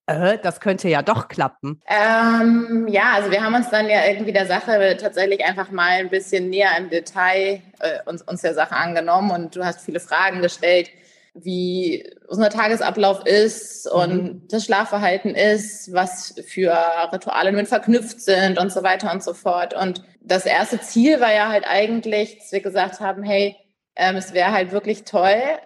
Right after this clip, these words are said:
Speaker 2: wenn man irgendwie dahin kommen könnte, dass die Kleine dann tatsächlich auch einfach in ihrem Bettchen einschläft und eben halt nicht nur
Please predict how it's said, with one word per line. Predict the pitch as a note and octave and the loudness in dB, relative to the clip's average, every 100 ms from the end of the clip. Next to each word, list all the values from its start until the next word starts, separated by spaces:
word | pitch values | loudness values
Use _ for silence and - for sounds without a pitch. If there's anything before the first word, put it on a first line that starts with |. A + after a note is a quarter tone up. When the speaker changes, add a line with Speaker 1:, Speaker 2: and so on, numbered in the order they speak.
| _ _ | _ _
Speaker 2:
wenn | F#3 G#3 | 0 2
man | G#3 G3 D#3+ | 2 -2 -2
irgendwie | - A#3 C#4 A3+ | 2 4 2 2
dahin | G3+ G#3 A3+ | 0 0 -2
kommen | B3 A#3 | -2 -2
könnte, | A#3 A3 A3+ A#3 A3 | 0 0 0 2 2
dass | G#3 | 2
die | G3+ G3+ | -2 -8
Kleine | - D#3+ F#3 | -4 -2 2
dann | G3+ F#3+ | 2 0
tatsächlich | G3 F#3+ F3+ F#3+ - | -2 -2 0 0 0
auch | - | 0
einfach | D3 F3+ F3+ | -2 -4 -8
in | E3 | -8
ihrem | F3 D#3 | -6 -2
Bettchen | - - F3+ | -2 -2 -6
einschläft | - - F3 | -4 -4 -6
und | G#3+ - | -2 2
eben | F3 F3+ | 2 4
halt | E3+ F3+ | 2 2
nicht | D#3+ - | 0 -2
nur | D#3+ D3+ D#3 | -4 -4 -4